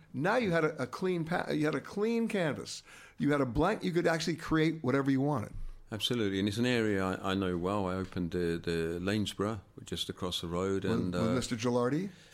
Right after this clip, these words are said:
Speaker 2: Mister Gilardi, I
Speaker 1: Yeah.
Speaker 2: worked for him for six years. I opened
Speaker 1: Yeah.
Speaker 2: that, and, uh, with, with Rosewood Hotels, and, and did a lot of my training in Dallas, in, in actual fact. But, um,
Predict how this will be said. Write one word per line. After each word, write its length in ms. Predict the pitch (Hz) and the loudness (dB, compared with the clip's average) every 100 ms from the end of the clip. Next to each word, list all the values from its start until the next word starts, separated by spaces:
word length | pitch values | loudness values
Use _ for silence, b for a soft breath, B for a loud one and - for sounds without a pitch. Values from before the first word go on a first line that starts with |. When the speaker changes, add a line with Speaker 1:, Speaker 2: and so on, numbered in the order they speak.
| - | -6
Speaker 2:
Mister 200 | 110 113 | -2 0
Gilardi, 640 | 98 104 117 123 127 110 | 0 0 0 0 -2 -2
I 60 | 113 | 0
Speaker 1:
Yeah. 100 | 143 | 0
Speaker 2:
worked 200 | 110 104 | 0 -4
for 120 | - | -6
him 160 | 95 101 | -4 -6
for 100 | 101 | -4
six 380 | - 101 - 101 | -4 -4 -6 -4
years. 240 | 107 104 | -4 -4
I 100 | 98 | -4
opened 420 | 98 107 131 92 | -4 -2 -2 -2
Speaker 1:
Yeah. 200 | 98 107 | -2 -4
Speaker 2:
that, 80 | 101 | -6
and, 360 | 98 95 95 95 | -6 -4 -2 -2
uh, 260 | 98 98 | -2 -2
with, 220 | 95 92 92 | -4 -6 -6
with 200 | 92 95 | -8 -4
Rosewood 380 | 98 95 95 | -4 -4 -6
Hotels, 600 | 87 90 - 92 95 92 - b b b b b | -4 -6 -4 -4 -4 -8 -16 b b b b b
and, 320 | 104 98 101 | -2 0 0
and 120 | 107 | 0
did 120 | 104 | -2
a 40 | 117 | 0
lot 100 | 117 | -2
of 80 | 104 | -2
my 120 | 110 | -4
training 460 | - 120 127 101 | -2 -2 0 0
in 120 | 92 92 | -2 -2
Dallas, 500 | 113 127 80 - - | -4 -4 -6 -6 -4
in, 180 | 95 - | -6 -4
in 80 | 92 | -4
actual 320 | 92 92 95 | -4 -6 -8
fact. 440 | 82 95 80 - - B B B B - | -6 -6 -6 -10 -20 B B B B -2
But, 160 | 104 | 0
um, 640 | 107 107 107 107 107 104 | 2 2 2 0 0 -4